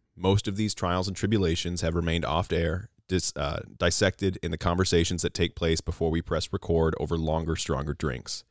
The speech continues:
The least of these difficulties is Nebraska football. In fact, although the Huskers have found themselves on the wrong side of success for the better part of a decade or even longer, depending on who you ask,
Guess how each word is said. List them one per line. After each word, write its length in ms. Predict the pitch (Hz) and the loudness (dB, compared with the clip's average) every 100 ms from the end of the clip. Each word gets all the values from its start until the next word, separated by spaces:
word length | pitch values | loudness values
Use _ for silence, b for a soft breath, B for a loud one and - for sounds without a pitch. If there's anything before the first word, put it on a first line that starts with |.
| _ _ _ _ _ | _ _ _ _ _
The 80 | 95 | 2
least 240 | 107 127 139 | 4 4 4
of 60 | |
these 160 | 123 113 | 2 2
difficulties 760 | 101 85 82 80 - 78 - - | 2 0 0 0 0 -2 -2 -6
is 140 | 82 85 | -4 -2
Nebraska 460 | 80 76 67 - | 0 2 0 -4
football. 500 | - 76 - 55 - - _ _ _ _ _ | -6 -6 -6 -8 -8 -12 _ _ _ _ _
In 140 | - 90 | -4 -2
fact, 360 | - 95 101 - | 4 6 6 4
although 160 | 92 98 | 4 6
the 80 | |
Huskers 360 | 92 95 - 95 | 6 4 4 2
have 100 | 87 | 2
found 200 | 90 87 | 2 2
themselves 420 | 87 87 90 87 85 | 0 2 4 4 2
on 60 | |
the 80 | 80 | 0
wrong 240 | 78 80 85 | 2 0 0
side 220 | 85 82 | 0 0
of 80 | 82 | 0
success 420 | 78 - 80 80 | -4 2 2 2
for 120 | - | -2
the 80 | 82 | -4
better 240 | - 82 | 0 0
part 180 | - 101 | 2 0
of 80 | 107 | 0
a 20 | |
decade 460 | 110 82 - 78 85 | 2 0 2 0 0
or 100 | 71 | 0
even 220 | 85 98 | 0 0
longer, 400 | 82 78 78 90 | 0 0 0 -2
depending 320 | - 78 76 | -4 -2 -2
on 80 | 82 | -2
who 80 | 85 | -2
you 200 | 92 98 | 0 0
ask, 340 | - 95 - | 0 -6 -12